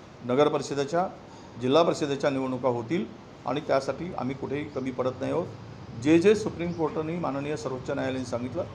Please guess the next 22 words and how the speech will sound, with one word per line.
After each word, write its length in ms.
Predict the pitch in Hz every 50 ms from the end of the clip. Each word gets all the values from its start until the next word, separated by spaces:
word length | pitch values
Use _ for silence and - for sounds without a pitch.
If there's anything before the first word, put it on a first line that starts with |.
| - - - - - - -
त्या 160 | - 131 139
सर्व 320 | 139 - 160 160 190 202
गोष्टीची 420 | 180 165 165 - - 156 - - 196
पूर्तता 400 | - 143 131 - 156 147 160 156
करण्याचं 380 | 156 151 131 135 139 127 151
काम 260 | 131 - 143 143 131 123 127 - - - - - - -
राज्य 260 | 117 123 127 135 143
सरकारकडून 560 | - - 139 139 151 147 143 147 151 151 151
झालेलं 280 | 147 143 131 135 143 151
आहे 100 | 160 190 - - - - - - - - - - - -
आणि 440 | 135 135 151 165 170 165 156 151 - - - - - - - -
आयोगाचंही 520 | 123 131 151 165 160 165 160 - 175 170
काम 260 | 170 165 160 160 160 151 -
व्यवस्थितपणे 500 | 135 143 147 143 151 160 - - 151 151
आता 160 | 147 151 156
सुरू 240 | 147 - 151 143 147
झालं 200 | 143 151 151 156
आहे 80 | 156 143
झपाट्यानं. 400 | 147 143 156 151 156 156 165 170
त्यांना 260 | 170 160 143 139 135
जागा 320 | 123 131 127 131 143 156
दिली, 260 | 156 160 165 170 175